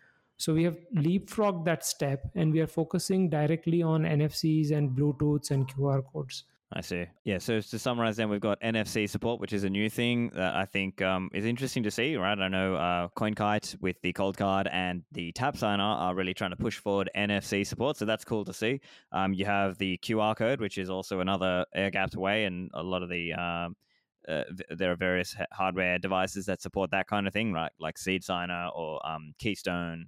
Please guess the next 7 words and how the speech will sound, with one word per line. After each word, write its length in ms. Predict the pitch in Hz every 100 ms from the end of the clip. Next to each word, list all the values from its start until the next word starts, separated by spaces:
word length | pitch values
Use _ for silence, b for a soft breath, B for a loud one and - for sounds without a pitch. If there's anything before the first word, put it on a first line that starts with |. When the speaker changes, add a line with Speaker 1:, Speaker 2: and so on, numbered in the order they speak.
| -
Speaker 2:
or, 360 | 85 80 76 73
uh, 280 | 71 71 69
Spectre 340 | - - 92 90
D 140 | 92
I 140 | 85
Y. 340 | 85 87 87 87 b b b b
So 500 | - 82 78 80 82